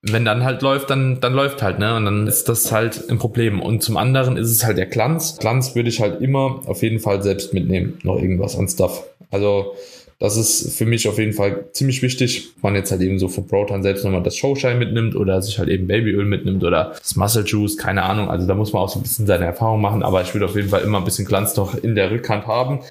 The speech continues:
weil entweder ist es so, dass die Athleten dann zu lange stehen oder zu wenig pumpen können wegen diesem Glanz, je nachdem, äh, wo das auch gemacht wird, ne, muss man da ganz gerne mal durch die ganze Halle laufen einmal, ne, und dann muss man wieder ins Pumpen kommen und ja, das ist einfach irgendwie kacke, deswegen nehmt auf jeden Fall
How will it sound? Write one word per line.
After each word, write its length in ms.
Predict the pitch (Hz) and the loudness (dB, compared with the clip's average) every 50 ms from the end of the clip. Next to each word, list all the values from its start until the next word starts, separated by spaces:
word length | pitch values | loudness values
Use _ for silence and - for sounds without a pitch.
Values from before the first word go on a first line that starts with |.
| _ | _
weil 300 | - 107 120 131 131 - - | -4 -2 0 0 0 0 -2
entweder 640 | 120 151 156 151 147 143 139 143 156 180 175 - - - | -2 -2 0 0 0 0 2 2 0 0 -2 -6 -8 -4
ist 180 | - 127 120 | -2 0 2
es 140 | 127 120 - | 2 2 2
so, 180 | - 139 151 151 | 2 2 0 0
dass 200 | - 110 110 - | 0 -2 -2 0
die 100 | - - | 0 0
Athleten 340 | - - 127 135 131 135 123 | 0 0 0 0 0 0 0
dann 140 | 110 110 | 0 0
zu 360 | 107 - - 151 160 165 - 160 | -2 -2 0 0 0 0 0 -2
lange 360 | - 117 117 117 123 120 113 101 | -2 0 0 2 2 2 0 0
stehen 580 | - - - - 117 123 151 180 185 180 - - | -2 -4 -2 0 0 0 2 0 -2 -4 -6 -4
oder 320 | - 135 143 151 143 139 | -2 0 0 0 -2 -2
zu 180 | - - 156 135 | -2 -2 0 0
wenig 280 | 135 131 131 127 - - | 2 2 2 2 2 0
pumpen 300 | 151 147 147 - - 98 | 0 0 0 0 -2 -2
können 240 | - 104 95 92 92 | 0 0 0 2 2
wegen 240 | 95 95 98 104 101 | 2 2 2 2 2
diesem 240 | 92 95 104 101 | 2 2 2 2
Glanz, 320 | 92 - 95 107 120 - - | 2 2 0 0 0 0 0
je 80 | 117 | 0
nachdem, 420 | 113 113 113 - 120 120 120 120 110 | 0 0 0 2 2 2 2 2 2
äh, 100 | 69 98 98 92 - 110 | 2 0 0 -2 -4 -2
wo 260 | 107 110 123 135 127 | 0 2 2 2 0
das 200 | 110 110 113 104 | 0 -2 -2 0
auch 160 | 101 104 107 - | 0 -2 -2 -2
gemacht 400 | - 107 120 139 139 - - 143 | -2 0 0 0 -2 -2 -2 -2
wird, 160 | 139 - 104 | -2 0 0
ne, 140 | 113 120 123 | 2 2 2
muss 200 | 117 110 107 - | 2 0 0 0
man 80 | 110 | 0
da 80 | 101 98 | 0 2
ganz 240 | 95 104 101 101 - | 0 0 -2 -2 0
gerne 220 | - 104 107 110 | 0 2 2 2
mal 100 | 107 104 | 0 2
durch 140 | 104 104 - | 0 0 -2
die 80 | - | 0
ganze 280 | - 101 101 104 107 98 | 0 0 0 0 -2 -2
Halle 180 | 131 147 147 143 | -2 -2 0 0
laufen 340 | 135 131 135 131 131 127 | 0 0 0 0 -2 -2
einmal, 320 | 101 120 131 131 131 123 117 | 0 0 2 2 2 2 2
ne, 160 | 107 120 127 127 - - | 0 0 -2 -2 -6 -6
und 80 | - 98 | -2 0
dann 100 | 95 101 | 2 2
muss 140 | 110 107 107 | 2 2 2
man 120 | 110 101 | 0 0
wieder 220 | 104 101 104 92 | 2 2 2 2
ins 140 | 92 98 95 | 2 0 -2
Pumpen 400 | - - 156 147 147 135 139 135 | -2 0 0 0 2 2 0 0
kommen 260 | 127 139 135 131 131 | 0 2 2 4 4
und 400 | 123 110 113 110 104 87 - - - | 2 2 2 0 0 -2 -2 -2 -2
ja, 180 | - - 104 107 | 0 0 0 0
das 180 | 104 104 - | 0 0 0
ist 140 | - - - | 2 2 2
einfach 260 | 98 104 - 110 - | 0 2 0 0 0
irgendwie 220 | 101 101 104 98 - | 2 2 0 0 0
kacke, 280 | - - 101 - 104 | -2 -4 -2 0 0
deswegen 400 | 98 95 - - 104 101 98 101 | -2 -2 -2 0 0 0 2 2
nehmt 220 | 98 101 110 113 95 | 2 2 2 2 2
auf 140 | 87 - 98 | 0 2 0
jeden 160 | 101 101 95 | 0 0 0
Fall 340 | - 98 95 98 98 95 | 0 2 2 2 0 -2